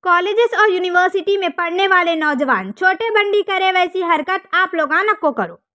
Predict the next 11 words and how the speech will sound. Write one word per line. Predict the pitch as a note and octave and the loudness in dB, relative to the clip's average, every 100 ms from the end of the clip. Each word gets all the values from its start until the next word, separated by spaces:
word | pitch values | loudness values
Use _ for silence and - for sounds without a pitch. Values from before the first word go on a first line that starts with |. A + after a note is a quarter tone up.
| _ _ _ | _ _ _
क्योंकि | G4 A#4 A4 | 2 2 0
आपके | D4 - D#4+ F#4+ - A4+ | -2 2 2 2 2 2
वालिदैन | G#4 E4+ D#4 C4 B3+ | 4 2 0 -2 -2
कितनी | C4 F#4 G#4 | -2 -2 -2
मेहनत | G4+ F4+ F4+ G4 G4 | 0 0 0 -2 -2
से | G4 | -2
पढ़ा | F4 D4+ B3+ | 0 2 2
रहे | G#3+ G#3 | -2 -2
और | D#4 F#4 F4+ | 2 2 4
आप | F4 F4+ | 2 2
लोग | E4 | 0